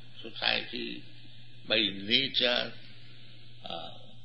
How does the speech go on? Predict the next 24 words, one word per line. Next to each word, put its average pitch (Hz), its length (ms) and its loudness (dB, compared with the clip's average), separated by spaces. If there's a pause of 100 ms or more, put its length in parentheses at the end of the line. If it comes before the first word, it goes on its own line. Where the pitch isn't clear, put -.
(180)
on 101 280 2
which 107 300 2
we 101 180 2
have 101 220 2
no 120 140 -2
control. 113 720 -2 (1120)
Uh, 80 160 -8 (1040)
in 143 320 0
this - 260 0
way, 92 340 4 (880)
our 120 140 8
life 113 420 8
is 117 240 0
not 127 180 6 (160)
very 95 360 -2
happy 101 480 6
in 90 140 -8
this 90 240 -4
material 92 600 -4
world, 98 420 10 (1300)
and 90 500 8 (460)
we 170 280 2
should 151 180 0
be 101 540 8